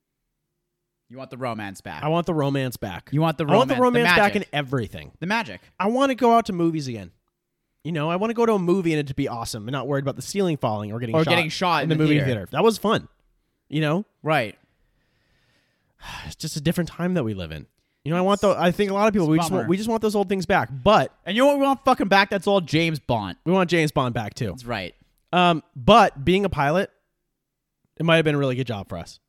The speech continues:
Speaker 2: I'm just saying.
Speaker 1: I
Speaker 2: It
Speaker 1: like
Speaker 2: cou-, it
Speaker 1: that.
Speaker 2: coulda worked. It coulda
Speaker 1: I,
Speaker 2: worked.
Speaker 1: I like that take. I like that take.
Speaker 2: Uh, links. Admiral Cloudberg on Medium and Reddit. Admiral underscore Cloudberg.
Speaker 1: Hey, definitely check that out and loo-, go look at the Malaysia. If you ever wanna know why the Malaysian flight disappeared, he breaks it down.
Speaker 2: It's amazing.
Speaker 1: Why he thinks it disappeared.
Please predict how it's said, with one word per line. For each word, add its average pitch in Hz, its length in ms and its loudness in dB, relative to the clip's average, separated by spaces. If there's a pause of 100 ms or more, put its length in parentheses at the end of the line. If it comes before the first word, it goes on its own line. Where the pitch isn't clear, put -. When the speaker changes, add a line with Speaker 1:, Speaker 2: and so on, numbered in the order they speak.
(100)
Speaker 2:
I'm 147 80 -4
just 139 140 -6
saying. 85 180 -10 (540)
Speaker 1:
I - 40 -10
Speaker 2:
It - 40 -6
Speaker 1:
like 110 120 -6
Speaker 2:
cou-, 170 60 -2
it 180 60 2
Speaker 1:
that. 180 40 -2
Speaker 2:
coulda 208 140 2
worked. 135 380 -6 (100)
It 151 60 -14
coulda 151 160 -2
Speaker 1:
I, 107 40 -4
Speaker 2:
worked. 80 200 -16
Speaker 1:
I 123 80 -12
like 113 180 -16
that 104 140 -14
take. 92 220 -12 (120)
I 104 60 -10
like 101 160 -10
that 92 140 -12
take. 87 240 -12 (320)
Speaker 2:
Uh, 165 180 6
links. 214 500 2 (600)
Admiral 214 420 4
Cloudberg 175 640 0 (140)
on 147 240 -2
Medium 170 340 -2
and 156 160 -6
Reddit. 127 300 -2 (160)
Admiral 170 580 2
underscore 170 600 0
Cloudberg. 151 880 0
Speaker 1:
Hey, 80 80 -16
definitely 170 320 -2
check 160 160 -4
that 156 120 -4
out 143 280 0
and 143 160 -6
loo-, 151 80 -6 (160)
go 160 180 2
look 175 220 -2
at 151 80 -8
the 165 80 -4
Malaysia. 143 440 -4
If 139 140 -8
you 139 260 -6
ever 151 160 -6
wanna 160 200 -4
know 147 100 -2
why 131 240 -4
the 131 100 -6
Malaysian 131 320 -6
flight 117 220 -8
disappeared, 113 460 -10
he 131 240 -12
breaks 127 420 -10
it 117 80 -16
down. 127 200 -4
Speaker 2:
It's 208 120 -4
amazing. 170 360 2
Speaker 1:
Why 120 40 -2
he 110 60 -6
thinks 120 240 -14
it 101 60 -18
disappeared. 120 360 -8